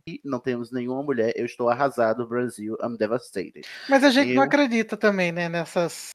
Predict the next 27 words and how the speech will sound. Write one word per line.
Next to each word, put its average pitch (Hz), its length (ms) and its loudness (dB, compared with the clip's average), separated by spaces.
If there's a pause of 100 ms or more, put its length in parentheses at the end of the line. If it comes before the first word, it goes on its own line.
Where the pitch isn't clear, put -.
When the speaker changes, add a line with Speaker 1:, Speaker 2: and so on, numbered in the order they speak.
(120)
Speaker 2:
nessas... 165 760 -2 (180)
Construções 170 600 -4
sociais 156 600 -2
aí, 151 200 -4
homem 156 320 -4
e - 20 -12
mulher, 147 420 -4
então, 226 440 -12 (100)
Speaker 1:
Bom, 113 380 0
Speaker 2:
tudo 104 140 -4
bem. 104 100 0
Speaker 1:
eu 123 200 0
achei 143 240 -6
que 151 140 -12
todo 196 240 -4
mundo 220 160 -6
aqui 269 160 -8
se - 80 -14
identificava 175 460 -4
como 170 240 -6
homem, 160 200 -2
mas 185 560 8
se - 480 -10
você 113 220 -4
tá 113 140 -4
me 123 80 -10
dizendo 196 420 -8